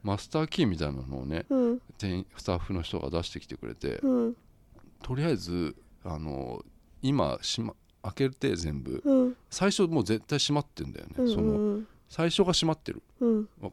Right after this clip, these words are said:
Speaker 1: わかる？さ-、最初のロッカー全部閉まってるの。
Speaker 2: え？うんうんうん。
Speaker 1: で、鍵を開けて、
Speaker 2: うん。
Speaker 1: 開くのよ。
Speaker 2: うん。
Speaker 1: おかしくない？この時点で。全部開くのよ。
Speaker 2: うん。
Speaker 1: お-、俺の鍵開いたんだよ、それで。
Speaker 2: うん。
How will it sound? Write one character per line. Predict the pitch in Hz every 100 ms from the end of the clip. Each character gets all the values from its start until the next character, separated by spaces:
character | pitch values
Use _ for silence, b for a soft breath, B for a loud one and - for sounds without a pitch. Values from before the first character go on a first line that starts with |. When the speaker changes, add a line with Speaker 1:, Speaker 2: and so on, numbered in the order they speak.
| -
Speaker 1:
わ | 101
か | 85
る？ | 53
さ-、 | - -
最 | - 147
初 | 147
の | 139
ロ |
ッ | 180
カ | -
ー | 113
全 | 110 110
部 |
閉 | -
ま | 107
っ | 127
て | -
る | 254
の。 |
Speaker 2:
え？ |
う | 233
ん |
う |
ん | 247 226
う | 226
ん。 |
Speaker 1:
で、 | 151 135 b b
鍵 | - 147 185
を | 98
開 | 82
け | 113
て、 | - 151 101 -
Speaker 2:
う | 247
ん。 | 226 226 -
Speaker 1:
開 | -
く | 123 220
の | 170 76
よ。 | 69 - -
Speaker 2:
う | 262
ん。 | 226 214 - _ _ - _
Speaker 1:
お | -
か | - 170
し |
く | - 190
な | 190
い？ |
こ | -
の | 85
時 | 85
点 | 82 80
で。 |
全 | 85 143 226
部 | 175
開 | 76
く | - 123
の | 80
よ。 | 67 - -
Speaker 2:
う |
ん。 | 247 214 120 131
Speaker 1:
お-、 |
俺 | 156 202
の | 208
鍵 | 208 180
開 | 104 120
い |
た | - 123
ん |
だ | 101
よ、 | -
そ | 78
れ | 67
で。 | 62 -
Speaker 2:
う | 269 240
ん。 | 220